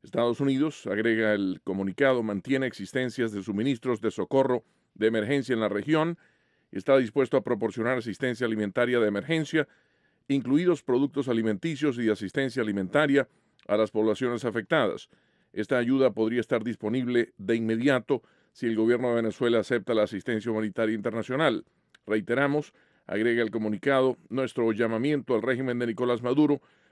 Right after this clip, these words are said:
para que deje de negar las necesidades de su pueblo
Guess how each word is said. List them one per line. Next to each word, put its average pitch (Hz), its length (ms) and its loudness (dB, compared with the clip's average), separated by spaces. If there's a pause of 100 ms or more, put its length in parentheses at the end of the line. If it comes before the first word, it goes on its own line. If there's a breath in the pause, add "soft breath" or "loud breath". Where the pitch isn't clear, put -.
para 104 180 0
que 113 120 0
deje 127 200 2
de 127 120 4
negar 120 320 2
las 127 140 0
necesidades 117 600 2
de 117 100 -4
su 110 120 -6
pueblo 139 400 4